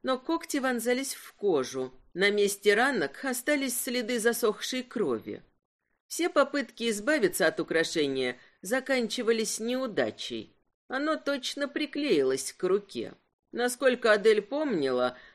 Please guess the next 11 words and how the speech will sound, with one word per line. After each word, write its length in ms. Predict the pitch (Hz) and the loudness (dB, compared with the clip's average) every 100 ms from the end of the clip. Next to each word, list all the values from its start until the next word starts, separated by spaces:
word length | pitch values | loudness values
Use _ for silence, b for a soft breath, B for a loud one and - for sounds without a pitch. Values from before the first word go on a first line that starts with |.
| B | B
в 100 | - | -4
королевстве 680 | 202 202 240 240 - 202 | 0 4 2 2 -2 0
инкарната 580 | 202 190 208 220 208 196 | 0 2 0 2 2 0
черной 460 | 180 220 190 190 185 | 0 0 2 2 2
дыры 400 | 165 247 285 262 B B B | 2 0 0 -4 B B B
она 260 | 269 285 311 | -2 0 2
никаким 640 | 285 269 262 247 262 247 | 2 0 -4 -2 -2 2
образом 480 | 277 247 226 247 247 | 2 2 2 0 0
не 80 | 247 | 0
повредила 640 | 254 247 302 254 175 143 | 0 -2 -4 0 4 4
браслет. 720 | 139 160 - 131 120 117 - | 4 0 0 -2 -2 -4 -10